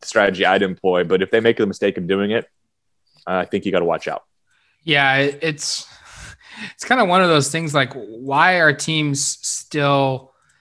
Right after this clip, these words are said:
Speaker 2: kicking the football to him? It, it doesn't make much sense.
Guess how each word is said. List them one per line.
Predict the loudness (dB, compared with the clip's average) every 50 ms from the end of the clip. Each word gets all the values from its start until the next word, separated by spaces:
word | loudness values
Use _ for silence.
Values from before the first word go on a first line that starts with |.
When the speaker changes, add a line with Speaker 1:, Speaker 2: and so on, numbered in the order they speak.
| _ _ _ _ -16
Speaker 2:
kicking | -10 -8 -8 -4 -2 0 0 -2 -4 -8 -14 -18 _ _ _ _ _ _ _ _ -8
the | -8 -6
football | -4 -4 -2 0 0 0 0 0
to | -4 -6
him? | -8 -8 -8 -10 -12 -14 -16 _ -6
It, | -4 -4 -2 -2
it | -2 -4 -4 -6 _ -2
doesn't | 0 2 2 2 0 -4 -4 -2
make | -2 0 0 -2 -2 -8 -18 -16 _
much | -4 -2 -2 -2 -4 -2
sense. | 0 0 2 2 0 -2 -4 -8 -10